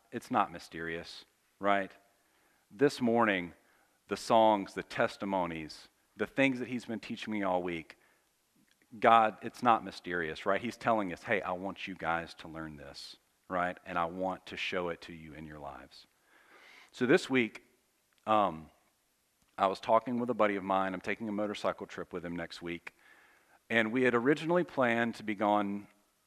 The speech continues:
this coming Thursday through next Sunday. Some stuff came up, and kind of to make a long story short, we ended up changing some things so that we would leave Wednesday at noon and come back Saturday night. And I was like, "Yeah, that's gonna be awesome. That'll actually work out better.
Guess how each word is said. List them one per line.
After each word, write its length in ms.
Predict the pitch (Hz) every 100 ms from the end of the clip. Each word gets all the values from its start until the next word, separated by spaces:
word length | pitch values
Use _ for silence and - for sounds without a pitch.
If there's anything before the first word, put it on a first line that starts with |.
| -
this 240 | 107 - - -
coming 260 | 131 127 123
Thursday 580 | 117 110 98 101 98
through 220 | 92 104 95
next 260 | 90 -
Sunday. 380 | 87 76 67 58 _ _ _ _ _ _ _
Some 180 | - 131
stuff 260 | - - -
came 240 | 165 131
up, 280 | 117 113 -
and 100 | 104
kind 160 | 117
of 60 | 113
to 40 |
make 180 | 113 117
a 40 | 110
long 200 | 107 104
story 280 | 113 104
short, 340 | 101 104 98 95
we 140 | 104
ended 180 | 113 120
up 160 | 131 -
changing 420 | 170 156 143 117
some 180 | 110 98
things 320 | 104 101 98
so 100 | 104
that 100 | 101
we 120 | 104
would 160 | 104 104
leave 240 | 107 98
Wednesday 400 | 101 104 117 123
at 80 | 104
noon 400 | 95 92 95 90 _ _ _ _
and 100 | 98
come 140 | 107 95
back 200 | 90 -
Saturday 340 | 87 80 78
night. 300 | 104 82 - _ _ _ _ _ _ _ _ _
And 60 | 131
I 20 |
was 120 | 131
like, 160 | 135 -
"Yeah, 100 | 123
that's 240 | 110 -
gonna 160 | - 110
be 160 | 104
awesome. 380 | 107 98 87 87
That'll 200 | 90 98
actually 280 | 95 - 101
work 240 | 95 92
out 180 | 127 -
better. 320 | 226 85 78